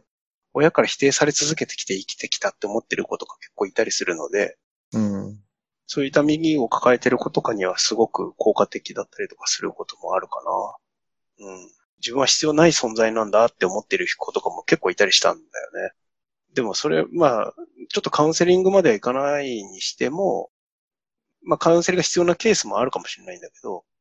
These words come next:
Speaker 1: そこまでいかないケースだったりとかすると、コーチングとかでも十分対応できる時があるので、そういう子とかには、ほんと効果的だったな、効果的だよなって思う時はある。
Speaker 2: うん。じゃあ、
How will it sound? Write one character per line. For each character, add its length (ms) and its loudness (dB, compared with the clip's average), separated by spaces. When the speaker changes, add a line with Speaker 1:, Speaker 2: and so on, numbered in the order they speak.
Speaker 1:
そ 180 -6
こ 100 -2
ま 120 6
で 80 0
い 40 -2
か 120 -4
な 120 0
い 60 -4
ケ 140 0
ー 40 2
ス 120 -2
だ 80 -2
っ 40 -14
た 120 -4
り 80 -10
と 100 -18
か 40 -12
す 100 -10
る 60 -12
と、 80 -20
コ 160 -10
ー 40 -6
チ 160 -14
ン 60 -12
グ 100 -6
と 100 -20
か 120 2
で 100 -2
も 420 -4
十 200 -6
分 280 -4
対 180 0
応 60 -6
で 80 -10
き 100 -12
る 60 -12
時 200 -18
が 140 -4
あ 60 -8
る 100 -20
の 140 -20
で、 240 -6
そ 220 -4
う 60 -4
い 840 -10
う 60 -14
子 440 -6
と 100 -6
か 200 0
に 140 0
は、 120 6
ほ 100 -6
ん 60 -10
と 100 -4
効 180 -2
果 100 2
的 140 -4
だ 80 0
っ 40 -2
た 120 -14
な、 380 2
効 140 -2
果 100 2
的 160 -2
だ 100 4
よ 100 2
な 200 0
っ 80 -10
て 80 -2
思 200 2
う 40 -2
時 180 -6
は 140 0
あ 60 -6
る。 100 -20
Speaker 2:
う 60 -6
ん。 260 -8
じ 60 0
ゃ 120 4
あ、 60 -2